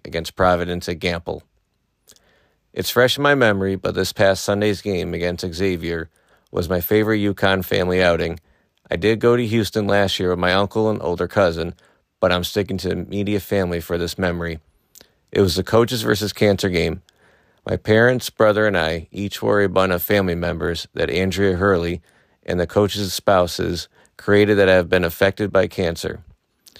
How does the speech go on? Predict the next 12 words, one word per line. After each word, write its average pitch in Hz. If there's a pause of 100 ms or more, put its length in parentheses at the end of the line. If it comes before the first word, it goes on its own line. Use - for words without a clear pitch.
(300)
Sunday's 120
game 92
was 90
also 98
when 95
uconn 107
honored 90
the 87
two -
thousand 95
four 90
team, 85